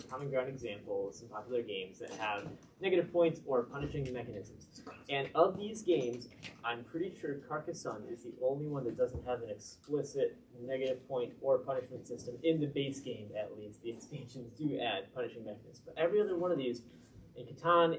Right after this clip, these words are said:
you've got the robber, which is sort of player inflicted, but you discard him when you're over seven.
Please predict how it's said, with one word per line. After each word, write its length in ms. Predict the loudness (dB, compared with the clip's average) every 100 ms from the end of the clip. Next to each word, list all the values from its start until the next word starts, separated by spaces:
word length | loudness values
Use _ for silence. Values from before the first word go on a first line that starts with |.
| 0
you've 240 | -4 0
got 300 | 2 2 0 -8 -20 -20 -10
the 100 | 4
robber, 380 | 8 8 8 4
which 160 | 4 0
is 60 |
sort 100 | -6
of 140 | -6 8
player 140 | 12 12
inflicted, 460 | 10 2 4 2
but 140 | 2 -2
you 80 | -2
discard 420 | -4 2 6 6
him 80 | 4
when 80 | 4
you're 120 | 4
over 100 | 4
seven. 480 | -2 0 0 -4